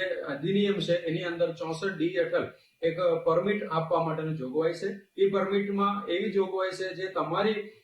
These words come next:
સ્વાસ્થ્યને સારું રાખવા માટે દવાના રૂપે દારૂ પીવા માટેનો તમને મંજૂરી મળે છે. પણ જ્યારે નશાબંધી ખાતા દ્વારા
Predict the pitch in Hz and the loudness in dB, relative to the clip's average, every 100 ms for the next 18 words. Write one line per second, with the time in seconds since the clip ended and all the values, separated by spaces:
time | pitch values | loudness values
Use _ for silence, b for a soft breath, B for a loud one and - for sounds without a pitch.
0 | - - 160 175 - 220 208 151 127 - | -6 0 0 0 -2 0 2 0 -2 0
1 | 165 190 185 170 165 185 175 165 151 123 | 2 4 4 2 2 0 0 0 0 0
2 | 143 165 190 196 185 165 160 180 165 151 | 0 2 2 0 0 0 0 -2 0 0
3 | 170 160 156 160 160 156 160 175 147 175 | 0 -2 -2 -2 -4 -4 -4 -4 -6 -4
4 | 196 190 185 139 117 110 - - 196 170 | -4 0 0 2 0 -4 -6 -2 0 4
5 | 180 220 233 180 170 202 208 220 220 208 | 4 4 4 2 0 0 2 4 4 2
6 | 208 214 208 208 208 | 0 0 0 0 -2